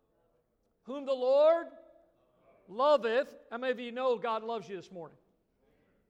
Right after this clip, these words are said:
Every hand ought to be up. How many of you know God loves you this morning? God loves everyone, right? Listen, even the sinner. God loves everyone. And the Bible says here,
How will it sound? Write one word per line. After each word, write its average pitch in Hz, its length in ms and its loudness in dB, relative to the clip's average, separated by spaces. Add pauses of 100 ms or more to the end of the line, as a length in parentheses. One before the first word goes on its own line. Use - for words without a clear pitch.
(160)
Every 226 220 -4
hand 226 220 -8
ought 202 80 -4
to 196 80 -8
be 214 120 -6
up. 185 200 -6
How 196 100 -10
many 214 120 -12
of 185 40 -14
you 202 80 -16
know 202 140 -8
God 190 240 -8
loves 190 200 -10
you 185 80 -18
this 175 140 -20
morning? 185 240 -16 (880)
God 190 220 0
loves 202 260 -4
everyone, 190 440 -8
right? 180 320 -10 (800)
Listen, 208 400 -6 (200)
even 247 560 -10 (260)
the 202 140 -10
sinner. 202 500 -14 (1500)
God 254 260 -2
loves 233 260 -6
everyone. 185 300 -10 (1900)
And 196 100 -10
the 208 60 -4
Bible 269 340 0
says 233 380 -6
here, 214 400 -8